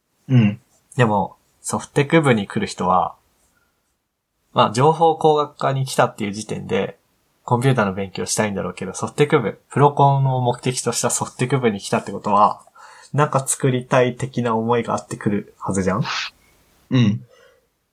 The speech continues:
Speaker 2: そう、コン、まあ一応あれか、プロコンに向けて。
Speaker 1: うんうんうん。
Speaker 2: じゃあ、プロコンに向けてなんか作る言語は C じゃないで、でしょ、絶対。
Speaker 1: 絶対違う。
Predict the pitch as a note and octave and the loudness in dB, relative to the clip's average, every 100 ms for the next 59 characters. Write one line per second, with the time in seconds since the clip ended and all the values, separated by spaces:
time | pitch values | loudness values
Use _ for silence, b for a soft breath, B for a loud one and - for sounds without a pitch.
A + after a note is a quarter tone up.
0 | _ _ _ _ _ - G#2+ - C3 A#2 | _ _ _ _ _ -8 -6 0 0 0
1 | - _ _ _ _ _ - C3+ G#2 A2+ | -10 _ _ _ _ _ -2 0 2 0
2 | G2+ F#2+ - F#2+ - _ _ - A2+ G2 | 0 -2 -2 -4 -4 _ _ -2 0 2
3 | G#2 F#2+ F#2 F2+ - - - _ _ _ | 0 0 -4 -8 -12 -14 -16 _ _ _
4 | _ _ _ _ _ _ _ B B - | _ _ _ _ _ _ _ B B 0
5 | B2 - A2 C#3+ - G3+ F#3+ F#3+ F#3+ F#3+ | 2 2 2 2 2 2 2 0 0 -2
6 | D#3+ D#3+ F3+ B2+ - - C#3 G#2+ A2 A#2+ | 0 0 0 -2 -2 -2 -2 -2 -4 -4
7 | G2 F#2 - E3+ D3+ G2 G2 G#2+ F#2 - | -6 -2 2 4 2 0 -2 -4 -6 -12
8 | _ F#2 - - - - F#2+ - E2 - | _ -12 -8 -8 -8 -8 -10 -2 -2 -2
9 | - _ _ _ _ _ - B2+ B2+ - | -10 _ _ _ _ _ 2 2 4 2
10 | B2+ B2+ B2 A#2 A#2 | 2 2 2 2 0